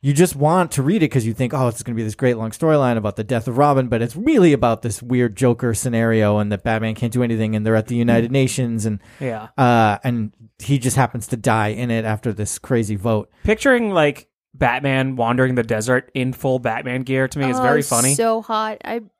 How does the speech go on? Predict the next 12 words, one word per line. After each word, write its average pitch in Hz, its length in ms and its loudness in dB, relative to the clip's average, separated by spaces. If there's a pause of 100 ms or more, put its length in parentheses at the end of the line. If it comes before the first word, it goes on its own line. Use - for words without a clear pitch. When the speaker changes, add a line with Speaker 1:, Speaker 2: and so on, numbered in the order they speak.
Speaker 3:
he'd 247 280 0
be 165 180 2
so - 220 0
Speaker 2:
<laughs> - 0 -
Speaker 3:
smelly. - 480 -14
Speaker 2:
Yeah, 160 240 2
he'd 160 180 -4
stink, 220 460 -2
but 175 140 2
it's 160 120 0
also, 180 240 0
like, 143 340 -2